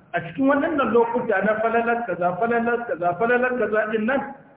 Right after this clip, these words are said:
muka dage, muka yi ibada a ciki, to sai mu cimma waɗanda suka tsere muna. Waɗanda ba su ke bayan mu kuma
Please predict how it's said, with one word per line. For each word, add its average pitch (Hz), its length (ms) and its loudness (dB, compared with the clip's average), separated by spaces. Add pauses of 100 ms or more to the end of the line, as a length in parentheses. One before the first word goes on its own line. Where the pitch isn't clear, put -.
(600)
muka 240 300 4
dage, 233 460 4
muka 240 240 2
yi 214 160 2
ibada 220 320 2
a 156 220 -4
ciki, 190 320 -4 (1040)
to 180 140 0
sai 254 140 2
mu 220 220 0
cimma 262 260 0
waɗanda 196 420 0
suka 185 480 -2
tsere 170 340 -2
muna. 123 240 -4 (1500)
Waɗanda 220 580 0
ba 190 220 0
su 190 580 -2
ke 185 180 -2
bayan 233 340 2
mu 202 140 0
kuma 254 240 2